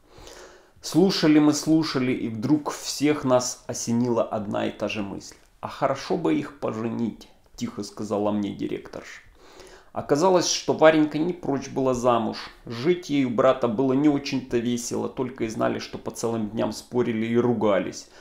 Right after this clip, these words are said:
Вот вам сцена. Идет Коваленко по улице, высокий, здоровый верзила, в вышитой сорочке, чуб из-под фуражки падает на лоб, на лоб.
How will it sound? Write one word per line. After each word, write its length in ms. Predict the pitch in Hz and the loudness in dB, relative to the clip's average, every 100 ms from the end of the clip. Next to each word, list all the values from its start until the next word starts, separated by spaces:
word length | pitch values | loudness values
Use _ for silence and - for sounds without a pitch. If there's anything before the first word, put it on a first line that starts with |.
| - | -10
Вот 240 | 113 127 - | -4 -4 0
вам 220 | 117 113 | -2 -2
сцена. 520 | - - 107 101 98 | -8 -4 -2 0 0
Идет 240 | 107 107 113 | -2 -2 -2
Коваленко 600 | - 107 110 120 120 117 | -2 0 0 0 -4 -8
по 140 | - | -4
улице, 440 | 110 101 92 - 104 | -2 -2 -4 -6 -8
высокий, 500 | 107 - 110 - 101 | -8 -8 -10 -8 -8
здоровый 480 | 98 107 110 107 | -4 -2 0 0
верзила, 680 | 101 107 107 104 127 113 - - - - | 0 0 -2 0 0 0 0 -8 -20 -12
в 140 | 107 | -6
вышитой 440 | 98 117 - 113 107 | -4 -4 -4 -2 -2
сорочке, 540 | - 113 113 110 113 | 0 0 0 -4 -10
чуб 300 | - - 104 | -8 -6 -6
из-под 320 | 101 - 110 | -8 -6 -8
фуражки 500 | - 117 107 104 - | -4 2 4 2 0
падает 500 | 104 - 101 101 98 | -4 0 2 2 0
на 160 | 113 113 | 2 6
лоб, 340 | 110 104 - | 6 4 0
на 160 | - 107 | -4 0
лоб. 300 | 107 117 117 | 2 0 -2